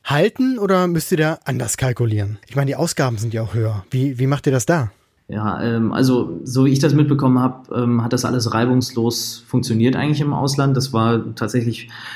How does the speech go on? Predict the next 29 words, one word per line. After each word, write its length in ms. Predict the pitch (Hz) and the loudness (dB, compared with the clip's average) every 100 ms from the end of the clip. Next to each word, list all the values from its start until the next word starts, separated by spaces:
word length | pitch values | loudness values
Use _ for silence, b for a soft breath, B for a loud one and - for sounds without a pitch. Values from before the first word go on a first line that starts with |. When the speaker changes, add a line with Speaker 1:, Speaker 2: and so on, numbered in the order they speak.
| B 117 | B -2
Speaker 2:
ähm, 160 | 113 | 0
weniger 300 | 117 135 127 | 2 2 2
problematisch, 680 | - 110 113 110 113 120 110 | 0 -2 0 0 0 -2 -2
als 220 | - 104 | -2 -2
es, 380 | 113 - - - | -4 -4 -6 -4
ähm, 460 | 101 101 98 101 101 B B | -2 0 0 0 -4 B B
in 100 | 107 | -2
Deutschland 340 | 104 147 131 - | 0 2 2 2
manchmal 240 | 107 113 | 2 0
der 120 | 104 | 0
Fall 240 | - 98 117 | 0 2 2
ist. 240 | 135 - - | 2 -2 -4
Ähm, 200 | 107 104 | -2 0
da 100 | 107 | 0
hat 80 | 113 | 0
man 100 | 120 | 0
den 120 | 110 | 0
Preis 260 | 110 107 107 | 0 -2 0
genannt 320 | 101 110 139 | 0 2 2
und 80 | 120 | 0
das 140 | 117 | 0
hat 100 | 120 | 0
man 100 | 117 113 | 0 2
am 100 | 104 | 2
Ende, 160 | 120 | 0
denke 340 | 110 - 110 110 | -2 -4 -4 -4
ich, 120 | 101 | -8
auch 100 | - | -8
bekommen. 520 | 113 - 123 160 | -6 0 2 2